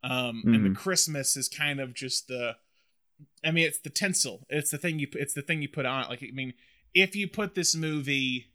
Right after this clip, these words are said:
Speaker 1: at any other time of year, does it work?
Speaker 2: I mean, I think, I think it could still work. Like, I think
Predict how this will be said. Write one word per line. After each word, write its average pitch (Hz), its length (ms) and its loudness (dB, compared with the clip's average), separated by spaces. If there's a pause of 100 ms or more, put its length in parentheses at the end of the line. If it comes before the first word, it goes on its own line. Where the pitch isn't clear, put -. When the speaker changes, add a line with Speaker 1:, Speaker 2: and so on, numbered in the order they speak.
(300)
Speaker 1:
at 160 260 6
any 185 280 2
other 151 200 2
time 147 340 -2
of 120 220 -8
year, 117 500 -4 (680)
does 143 260 4
it 123 160 -4
work? 113 320 -10 (100)
Speaker 2:
I - 60 4
mean, 175 140 8
I 170 100 6
think, - 280 2
I 139 80 6
think 160 200 2
it 123 120 4
could 98 140 0
still 120 280 6
work. 113 340 6
Like, 101 240 6
I 98 100 6
think 101 480 2